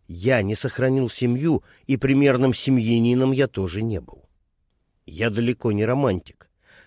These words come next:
Я не умею говорить красивые слова и никогда не думаю о том, чтобы порадовать цветами без повода. Я херовый вариант, честности ради,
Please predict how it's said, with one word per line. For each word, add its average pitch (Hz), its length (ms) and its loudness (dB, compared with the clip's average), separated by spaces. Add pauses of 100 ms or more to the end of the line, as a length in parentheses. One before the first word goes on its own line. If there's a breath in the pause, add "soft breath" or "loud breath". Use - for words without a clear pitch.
Я 82 240 -2
не 147 120 4
умею 147 440 6
говорить 131 400 2
красивые 113 500 0
слова 92 460 -6
и - 160 -10
никогда 117 560 -2
не 120 100 2
думаю 107 480 0
о 90 80 -4
том, 143 360 -2 (260 soft breath)
чтобы 131 400 0
порадовать 127 560 2
цветами 101 500 -2
без 104 240 -4
повода. - 560 -8 (300)
Я 113 240 -2
херовый 175 500 4
вариант, 120 720 0
честности - 600 -4
ради, 156 460 0